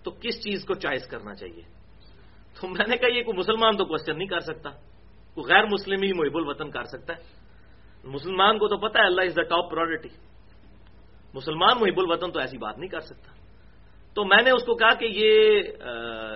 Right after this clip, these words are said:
اس کی ایگزامپل دیں، آپ theoretical بات نہ کریں۔ ہو سکتا ہے جس کو آپ محب الوطنی سمجھ رہے ہو وہ بھی محب الوطنی نہ ہو،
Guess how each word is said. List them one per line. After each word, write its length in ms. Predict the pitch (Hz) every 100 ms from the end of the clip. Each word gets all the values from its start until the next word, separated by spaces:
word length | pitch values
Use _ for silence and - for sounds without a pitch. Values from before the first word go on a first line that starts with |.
| - -
اس 180 | - -
کی 80 | 226
ایگزامپل 500 | 143 180 180 214 143
دیں، 80 | 135
آپ 180 | 139 -
theoretical 420 | 160 160 190 170
بات 240 | 131 127
نہ 80 | 151
کریں۔ 220 | 180 123 156 - - - - - -
ہو 100 | 156
سکتا 280 | 170 190 220
ہے 40 |
جس 180 | 202 202
کو 80 | 208
آپ 140 | 208
محب 220 | 202 160
الوطنی 340 | 196 175 175 208
سمجھ 260 | 214 208
رہے 120 | 208 220
ہو 320 | 226 190 226
وہ 60 |
بھی 240 | 226 247 247
محب 360 | 175 180 170
الوطنی 400 | 208 185 185 208
نہ 100 | 220
ہو، 520 | 247 185 156 151 -